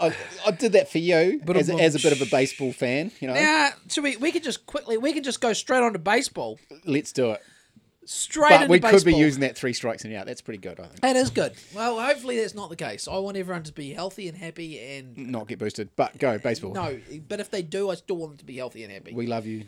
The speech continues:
Speaker 1: Don't
Speaker 2: We love
Speaker 1: die.
Speaker 2: everyone. Um, so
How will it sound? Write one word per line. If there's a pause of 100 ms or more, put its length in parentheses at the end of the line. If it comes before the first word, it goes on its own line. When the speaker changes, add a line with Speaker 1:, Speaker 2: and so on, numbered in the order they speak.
Speaker 1:
Don't
Speaker 2:
We
love
Speaker 1:
die.
Speaker 2:
everyone. (480)
Um, (720)
so